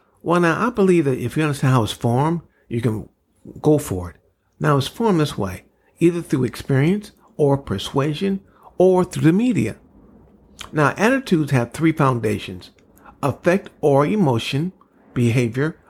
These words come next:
or cognitives. Now,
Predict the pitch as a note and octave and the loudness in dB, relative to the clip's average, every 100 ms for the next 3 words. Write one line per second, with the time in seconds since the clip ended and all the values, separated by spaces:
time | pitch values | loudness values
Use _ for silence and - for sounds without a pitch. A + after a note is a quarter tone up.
0 | _ D#3 C#3 C#3 - D3 C#3+ C#3 A#2 - | _ 2 2 2 0 2 2 2 0 2
1 | G2 G2+ - _ _ _ _ _ _ _ | 0 -2 -12 _ _ _ _ _ _ _
2 | _ _ _ - C3+ D3+ C#3+ C3+ | _ _ _ -10 0 2 2 0